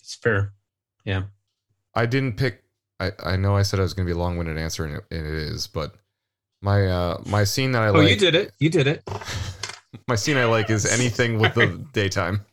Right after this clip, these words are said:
Speaker 2: <laughs>
Speaker 3: Wait, well, say it again.
Speaker 2: The scene I choose is any, <laughs> any scene
Speaker 3: Any,
Speaker 2: during the
Speaker 3: any
Speaker 2: daytime. <laughs>
Speaker 3: Well, yeah, I mean, it sets up, like, I think that's why,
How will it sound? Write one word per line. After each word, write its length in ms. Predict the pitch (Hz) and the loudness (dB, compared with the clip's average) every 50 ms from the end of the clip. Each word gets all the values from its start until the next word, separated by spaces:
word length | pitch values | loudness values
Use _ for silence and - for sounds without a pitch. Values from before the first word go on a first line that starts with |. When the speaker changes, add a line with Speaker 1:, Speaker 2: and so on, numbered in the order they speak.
| _ _ - | _ _ -14
Speaker 2:
<laughs> 1040 | - - - - - - - - - - - - 262 - - - - - - - - | -14 -8 -8 -8 -6 -6 -8 -8 -6 -6 -4 -2 0 0 -2 -2 -4 -8 -8 -2 2
Speaker 3:
Wait, 140 | 170 151 147 | 4 4 6
well, 240 | 147 147 147 - - _ - - _ _ _ - | 4 4 2 0 -6 _ -20 -20 _ _ _ -2
say 200 | - - 160 151 | 2 2 4 4
it 60 | 156 | 4
again. 280 | 175 170 190 202 220 - _ _ - - - - - - - | 4 2 0 -2 -4 -8 _ _ -20 -20 -20 -20 -20 -8 -6
Speaker 2:
The 80 | 131 | -6
scene 240 | 113 - - 156 160 | -4 0 0 2 2
I 100 | 160 143 | 2 0
choose 400 | 127 - - 143 131 123 117 101 | 0 0 0 0 2 2 2 2
is 120 | 101 104 104 | 2 0 0
any, 380 | 90 113 117 120 120 117 113 104 - - - | 0 0 2 2 2 2 0 0 -2 -6 -6
<laughs> 220 | - 120 - - - | -6 -6 -4 -4 -2
any 200 | - 127 127 127 | -2 0 0 -2
scene 280 | 117 - - 127 123 | -2 -2 0 2 4
Speaker 3:
Any, 40 | 143 | 6
Speaker 2:
during 180 | 143 156 - - | 6 6 6 6
the 60 | 143 147 | 4 4
Speaker 3:
any 80 | 147 | 4
Speaker 2:
daytime. 680 | - 117 110 113 107 - 123 107 101 117 - 147 151 160 - | 4 2 2 0 0 0 0 0 0 0 0 -2 -2 -2 -2
<laughs> 60 | - 170 - - - - - - - 240 - - - _ _ _ _ _ _ | -2 -4 -6 -4 -4 -6 -6 -4 -4 -4 -4 -4 -10 _ _ _ _ _ _
Speaker 3:
Well, 160 | 285 277 247 | 0 0 2
yeah, 220 | 226 254 277 277 214 | 2 2 2 4 2
I 60 | 175 | 2
mean, 180 | 165 165 170 165 | 2 0 0 0
it 100 | 156 143 | -2 -2
sets 280 | - 190 180 143 - - | 0 0 0 0 2 2
up, 260 | 165 156 117 - - | 0 0 0 -2 -2
like, 280 | 120 123 117 110 104 - - | -2 0 0 -2 -2 -2 -2
I 100 | 127 120 | -2 0
think 200 | - 147 131 104 | 0 0 0 2
that's 240 | 123 123 113 - - | 0 0 0 -2 -2
why, 380 | 117 113 110 107 104 101 101 | -2 0 0 0 0 -2 -6